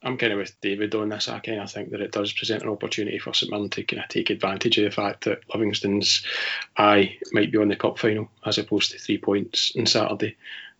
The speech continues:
It's a massive opportunity for Livingston as a club, for the players who may never get to a cup final again, and for Martindale so early into his managerial career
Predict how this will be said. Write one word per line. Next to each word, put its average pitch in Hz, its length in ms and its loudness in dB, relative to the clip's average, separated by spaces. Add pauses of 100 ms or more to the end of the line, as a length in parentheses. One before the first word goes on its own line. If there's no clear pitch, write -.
(140)
It's - 140 4
a 104 40 4
massive 117 420 8
opportunity 101 580 2
for 95 280 -4 (360)
Livingston 101 360 2
as 92 80 -2
a 90 80 -4
club, 113 340 0 (1120)
for - 160 2
the 98 100 0
players 113 420 6
who 95 320 6
may 101 120 4
never 98 200 4
get 101 260 2
to 123 100 0
a 104 40 0
cup - 220 -2
final 98 260 2
again, 95 340 2
and 95 200 0
for - 120 0
Martindale 104 580 4
so 98 180 4
early 95 260 2
into 92 240 0
his 92 240 0
managerial 95 600 2
career 101 360 4